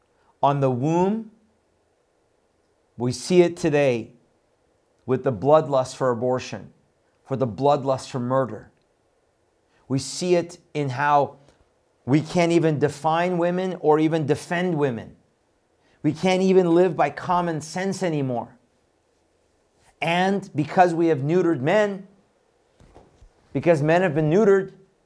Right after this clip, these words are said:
men are not being men, now we don't even know what a man is.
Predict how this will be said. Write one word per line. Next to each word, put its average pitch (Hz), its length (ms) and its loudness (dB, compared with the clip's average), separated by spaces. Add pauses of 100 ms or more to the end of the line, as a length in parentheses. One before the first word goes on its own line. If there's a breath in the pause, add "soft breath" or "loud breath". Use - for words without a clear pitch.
(1600)
men 170 160 2
are 180 80 4
not 180 240 4
being 180 240 -2
men, 185 420 0 (1500)
now 143 500 2 (360)
we 139 100 4
don't 151 140 6
even 143 160 0
know 147 120 4
what 143 120 6
a 143 60 4
man 151 280 4
is. - 300 -8